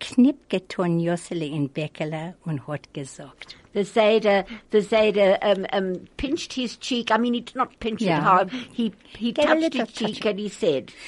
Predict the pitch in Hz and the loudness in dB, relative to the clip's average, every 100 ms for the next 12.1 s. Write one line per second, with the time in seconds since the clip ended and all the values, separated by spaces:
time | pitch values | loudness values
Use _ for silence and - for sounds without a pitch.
0 | - _ - 240 - 147 - 170 160 156 | -20 _ 0 0 -2 -6 -6 -6 -4 -4
1 | 160 156 151 151 160 160 160 - 160 160 | -2 -2 -4 -4 -4 -6 -8 -8 -10 -12
2 | 165 - _ _ - - - 180 180 175 | -14 -18 _ _ -20 -18 -4 0 0 0
3 | 220 202 185 - 156 - 151 151 160 185 | 2 4 2 -4 -6 -4 -4 -2 0 0
4 | 147 185 180 175 - 170 180 180 175 180 | 0 2 4 2 0 -2 0 0 0 -2
5 | 175 170 - 160 156 156 156 151 - 139 | -6 -8 -4 -2 -2 -2 -2 -4 -4 -4
6 | 139 139 175 156 147 143 143 175 180 170 | -4 -4 -6 -2 0 -2 -2 -2 -2 -2
7 | 165 170 180 _ _ _ 185 185 - 185 | -6 -8 -10 _ _ _ -2 -2 -2 -4
8 | 180 175 - 175 160 151 151 214 151 143 | -2 -4 -2 -4 -4 0 4 4 2 -2
9 | 185 - - 202 180 202 202 208 214 214 | -2 -6 -2 -2 -2 0 2 4 4 0
10 | 226 139 - 156 175 202 196 190 175 - | -2 -6 -4 0 2 4 4 2 -2 -4
11 | 165 156 147 139 156 175 196 190 - 151 | -4 -2 -2 -2 -2 -2 -2 -6 -8 -10